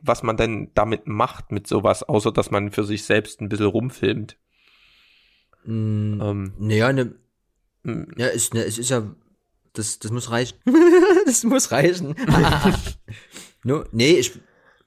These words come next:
Speaker 1: Ja, weißt du, das ist ja, das ist ja auch so eine, ähm, All-Crew-Veranstaltung und auch alles irgendwie, das,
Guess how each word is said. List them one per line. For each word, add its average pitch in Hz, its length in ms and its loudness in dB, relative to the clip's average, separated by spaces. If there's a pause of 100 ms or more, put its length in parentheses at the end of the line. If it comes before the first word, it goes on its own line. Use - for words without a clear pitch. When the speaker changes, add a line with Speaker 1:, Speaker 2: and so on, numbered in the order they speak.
(220)
Speaker 1:
Ja, 120 80 2
weißt 123 120 0
du, 135 40 -2
das 113 120 -2
ist 131 140 -4
ja, 123 160 2 (260)
das 113 160 -2
ist - 140 -2
ja 131 100 4
auch - 140 0
so 127 140 0
eine, 110 540 0 (120)
ähm, 104 360 -4
All-Crew-Veranstaltung 143 1200 -2 (680)
und - 220 -4
auch - 100 -4
alles 120 280 0
irgendwie, 117 520 -4
das, - 340 -8